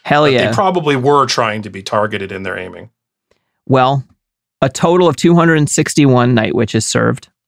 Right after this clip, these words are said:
Speaker 1: Thirty-two of them died during the war from a combination of plane crashes, combat deaths,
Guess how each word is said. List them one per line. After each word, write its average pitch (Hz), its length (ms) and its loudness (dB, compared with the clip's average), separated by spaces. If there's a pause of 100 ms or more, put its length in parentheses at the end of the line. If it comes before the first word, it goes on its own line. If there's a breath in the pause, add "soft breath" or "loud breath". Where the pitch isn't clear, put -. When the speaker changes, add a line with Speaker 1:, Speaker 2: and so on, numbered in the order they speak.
(180)
Speaker 1:
Thirty-two 180 600 2
of 123 120 2
them 110 160 2
died 107 280 0
during 104 260 0
the 104 80 0
war - 340 -2 (400 soft breath)
from 131 140 2
a 117 40 -2
combination 143 540 0
of 107 140 -2
plane 160 320 2
crashes, 143 640 -2 (120)
combat 135 560 0
deaths, 120 460 -2